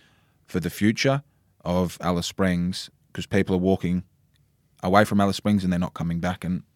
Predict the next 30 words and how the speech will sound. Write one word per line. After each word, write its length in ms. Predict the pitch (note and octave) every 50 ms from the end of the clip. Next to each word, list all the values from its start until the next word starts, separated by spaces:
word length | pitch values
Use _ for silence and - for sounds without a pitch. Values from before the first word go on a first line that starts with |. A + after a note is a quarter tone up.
| _ - -
and 100 | F#2 E2
it's 140 | - -
not 100 | F2+ D#2+
sustainable. 540 | - - - - - F2 F2 F2 E2+ F#2 - _ _ _ _ - -
Getting 260 | D3+ E3+ F3+ F#3 E3+
the 40 | C#3+
stakeholders 540 | - - B2+ A#2+ A2+ - A2 G#2 G2 F#2+ F#2+
at 80 | E2 -
the 60 | E2
table 320 | - G2+ G2 G2+ F2+ F2+
is 100 | F#2 -
the 120 | F#2 F#2 F2+
important 520 | F2 F2 - G#2 F#2+ G2 - E2+ D2+ -
part 300 | - F#2 F#2+ F#2+ - -
here. 260 | G2 F2 - - G2 _ _ _ _ - - - -
And 240 | - G#2 G2+ F#2+ -
so, 320 | - G#2+ G2+ G2+ G2 G2+ - -
you 140 | - B2+
know, 100 | A#2 A#2
we've 220 | B2 D3+ F3 D3+ -
got 160 | B2+ B2 A#2+
a, 100 | A2 - - _ _ _ _ _ _ _ -
we've 180 | E3 D3+ C3+ -
got 160 | D3 D3 C#3
a, 160 | C#3 C3 A#2+ -
a 60 | A2 G#2
future 300 | - - A2+ G#2 - F#2+
plan, 240 | - G#2+ G#2+ G#2
Alice 220 | G2 F#2+ F#2 F2 -
Springs, 640 | - - A2 G#2+ G2+ F#2+ F#2 F#2 F2+ - - -